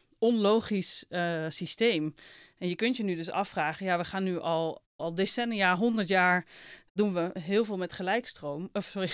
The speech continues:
<laughs> doen we heel veel met wisselstroom. Maar is het niet logischer dat we weer veel meer met gelijkstroom gaan doen? Misschien is het wel tijd voor een grote systeemverandering. Maar, eh, ja, zo, zo snel gaat het niet.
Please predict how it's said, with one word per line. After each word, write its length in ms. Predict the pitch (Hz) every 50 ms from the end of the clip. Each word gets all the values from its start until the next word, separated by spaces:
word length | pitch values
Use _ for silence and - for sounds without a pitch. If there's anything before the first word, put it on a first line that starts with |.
| - - -
<laughs> 120 | - -
doen 160 | - 202 226 220
we 80 | 247
heel 160 | 208 262 233
veel 120 | 226 - 196
met 160 | 202 185 165
wisselstroom. 680 | 175 233 269 269 - 208 - - - 151 151 165 190 190 - - - - - - - - -
Maar 120 | - 208 220
is 100 | 233 -
het 100 | 254 220
niet 160 | 247 226 202
logischer 640 | 196 196 214 247 240 - 233 - - 156 160 175 180
dat 180 | 202 196 190
we 140 | 202 202 208
weer 160 | 196 202 185
veel 200 | - - 165 165
meer 120 | 170 170 170
met 140 | 180 185
gelijkstroom 680 | - - 196 190 208 262 294 - - - 208 185 170 165
gaan 200 | - 175 151 156
doen? 220 | 151 147 147 - _ _ _ _ _ _
Misschien 420 | - 214 214 202 - - 285 269
is 120 | 220 202 -
het 100 | 214 185
wel 140 | 202 185 -
tijd 300 | - 202 196 202 190 -
voor 120 | - 185
een 60 | 185
grote 360 | - - 233 233 254 - -
systeemverandering. 1080 | 156 - 190 180 - - 247 277 285 269 - 165 160 156 156 151 147 151 160 190 233 233 _ _ _ _
Maar, 380 | - 196 190 185 180 180 185 175
eh, 520 | - - 175 170 170 165 165 170 170 165
ja, 260 | - 202 196 180 151 156
zo, 260 | - - 185 180 -
zo 180 | - - 196
snel 280 | 185 - - 190 180 180
gaat 260 | - - 202 240 262
het 120 | - 196 -
niet. 260 | 170 147 147 -